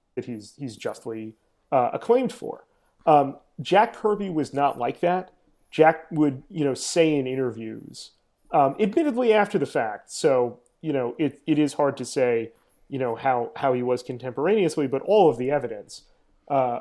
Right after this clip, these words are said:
points to him being, you know, a really aggressive and, you know, consistent anti-fascist turned, like,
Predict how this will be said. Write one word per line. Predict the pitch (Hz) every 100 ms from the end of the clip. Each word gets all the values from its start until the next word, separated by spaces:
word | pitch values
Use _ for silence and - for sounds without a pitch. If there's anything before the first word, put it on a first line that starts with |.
| -
points | - 151 143
to | -
him | 123 143 131
being, | 131 127 123 113 110 _ _ _ _ _ _ _ _ _ _ _ _
you | 151 147
know, | 123 120 _ _ _ _ _ _ _ -
a | 165
really | 139 160 170 160
aggressive | 139 123 131 127 - 131 113 - 151
and, | 123 120 117 -
you | 139
know, | 123
consistent | 113 - 123 - 135 127 135 120 117 _ _ _ -
anti-fascist | 139 131 131 120 - 117 113 117 - - _ _ _ _
turned, | - 131 113 117 110
like, | - 117 110 -